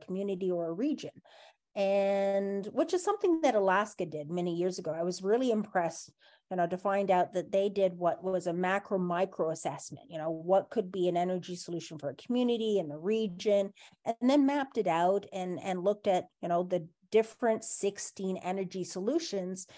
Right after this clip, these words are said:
And by developing effectively a strategy, they were able to unlock, you know, millions of dollars from Washington, um, rather than what we currently have, which is, you know, we've got goals about,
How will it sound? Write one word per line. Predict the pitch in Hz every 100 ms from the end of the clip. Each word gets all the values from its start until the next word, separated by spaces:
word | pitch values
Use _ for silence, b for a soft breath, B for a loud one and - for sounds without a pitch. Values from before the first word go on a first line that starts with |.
| B B -
And | 214
by | 208 208
developing | 196 208 202 302 392 339 285
effectively | 254 214 220 - 214 202 190
a |
strategy, | 185 - 208 285 - 302 - 180
they | 196 226
were | 320
able | 330 269
to | - 185
unlock, | 202 190 202 214 - - -
you | 208
know, | 170 185 - b _
millions | 220 220 233 254 330 349 294 175 139 113 -
of | 175
dollars | 185 170 160 156 -
from | 180 175
Washington, | 170 175 - 147 143 - 139 _ _ _ _ -
um, | 135 190 196 190 -
rather | 202 208 220 254 247 254
than | 214 202 202
what | 196 180
we | 190
currently | - - 294 330 214
have, | 180 185 180 185
which | 196 185 -
is, | 196 190 180 b b b -
you | 180
know, | 180
we've | 185
got | 190 226 208 180
goals | 196 247 359 - - 233 415 - - _
about, | - 180 190 185 185 160 -